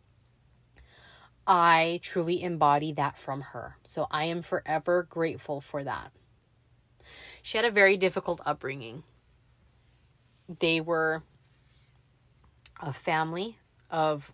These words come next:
eleven children. My grandfather served in World War Two. And it was tough because the household was ran just like the army.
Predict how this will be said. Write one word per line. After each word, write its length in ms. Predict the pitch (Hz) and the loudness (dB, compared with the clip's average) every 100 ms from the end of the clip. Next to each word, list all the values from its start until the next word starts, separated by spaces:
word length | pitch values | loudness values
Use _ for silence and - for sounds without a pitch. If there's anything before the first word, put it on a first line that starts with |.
| - | -8
eleven 420 | 165 165 160 208 | 0 2 2 0
children. 540 | 196 160 147 151 214 - _ _ _ _ _ _ _ _ _ _ _ _ _ _ _ | 0 -2 0 -4 -4 -12 _ _ _ _ _ _ _ _ _ _ _ _ _ _ _
My 160 | - 160 | -8 -6
grandfather 960 | 156 156 151 156 - 156 151 170 220 220 _ _ _ _ _ | -2 -2 -2 -4 2 4 4 -2 -4 -8 _ _ _ _ _
served 520 | - - 156 156 165 | -10 -2 0 0 -4
in 280 | - 151 151 | -10 -8 -6
World 340 | 147 147 147 147 | -4 0 0 -2
War 260 | 147 147 | -4 -4
Two. 400 | 143 151 147 196 - _ _ _ _ _ _ _ _ _ _ _ _ _ _ _ _ _ _ _ _ - | -4 -6 -4 -6 -10 _ _ _ _ _ _ _ _ _ _ _ _ _ _ _ _ _ _ _ _ -14
And 160 | 165 170 | -8 -4
it 60 | |
was 180 | 180 202 | -4 -4
tough 720 | - 160 165 - - - - _ - | 2 4 4 0 -18 -20 -20 _ -12
because 380 | 180 - 156 147 | -10 -6 -6 -2
the 120 | 170 | -4
household 1400 | 147 151 156 - - - - _ _ - - 170 170 | 2 2 2 -4 -12 -14 -20 _ _ -14 -2 0 0
was 240 | 175 160 151 | -2 -4 -4
ran 540 | 147 147 143 180 202 _ _ _ _ _ _ - 165 | -2 0 0 -4 -8 _ _ _ _ _ _ -14 -8
just 380 | 139 147 - | -2 -2 -2
like 180 | 151 143 | -4 -4
the 160 | - 151 | -2 -2
army. 380 | 143 143 190 | 0 -4 -6